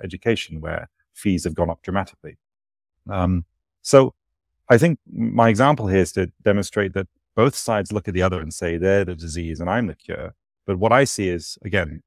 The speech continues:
two symmetrical symptoms of a shared disease that's in need of a cure. But as long as they're fighting each other,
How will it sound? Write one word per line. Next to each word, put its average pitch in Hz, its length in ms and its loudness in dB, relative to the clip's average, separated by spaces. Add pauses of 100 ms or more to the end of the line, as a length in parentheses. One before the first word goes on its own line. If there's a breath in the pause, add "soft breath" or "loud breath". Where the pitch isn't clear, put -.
two 113 160 -2
symmetrical 95 520 -8
symptoms 85 600 -12
of - 120 -18
a 82 40 -14
shared 98 280 0
disease 85 320 -6
that's - 160 -14
in 85 100 -6
need 120 140 0
of 80 80 -2
a 76 40 -8
cure. - 340 -10 (360)
But 101 100 -4
as 98 120 -2
long 147 180 4
as 110 80 0
they're 104 80 2
fighting 98 400 0
each 87 160 -8
other, 85 360 0